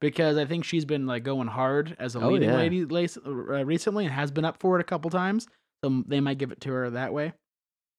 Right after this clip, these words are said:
Speaker 1: And, um, and so my, so I'm gonna pick Kathy Bates, I think, for both. I'm gonna maybe say Margot Robbie might get it. And
Speaker 2: Okay.
Speaker 1: then I wanna say a woman, a French actress in my wish list from The Portrait of a Woman on Fire,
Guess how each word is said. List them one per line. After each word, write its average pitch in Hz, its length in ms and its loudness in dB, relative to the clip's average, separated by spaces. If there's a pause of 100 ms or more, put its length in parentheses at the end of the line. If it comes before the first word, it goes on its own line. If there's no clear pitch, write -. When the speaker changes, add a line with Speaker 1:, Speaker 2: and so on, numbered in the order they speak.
(280)
Speaker 1:
And, 170 380 4
um, 147 340 4 (460)
and 151 140 2
so 170 140 6
my, 147 360 2
so - 140 -2
I'm 160 60 0
gonna 160 140 0
pick 220 440 2
Kathy 180 340 2
Bates, 147 300 2
I 139 40 -2
think, 135 160 -4
for 127 120 -6
both. 110 420 -4 (160)
I'm 131 60 -6
gonna 127 100 -4
maybe 147 380 0
say 131 200 -4
Margot 123 340 0
Robbie 113 640 -4
might 123 540 -4
get 113 180 -6
it. 110 200 -6 (200)
And 156 140 -2
Speaker 2:
Okay. 143 100 0
Speaker 1:
then 160 100 4
I 160 100 4
wanna 247 260 2
say 196 200 0
a 175 60 4
woman, 165 500 0
a 143 80 -6
French 170 280 0
actress 143 600 -2
in 143 160 -2
my 131 160 0
wish 143 340 0
list 123 280 -4
from 131 160 -4
The 123 80 -4
Portrait 147 360 -2
of 127 100 -4
a 131 40 -4
Woman 127 220 -2
on 117 140 -6
Fire, 113 480 -4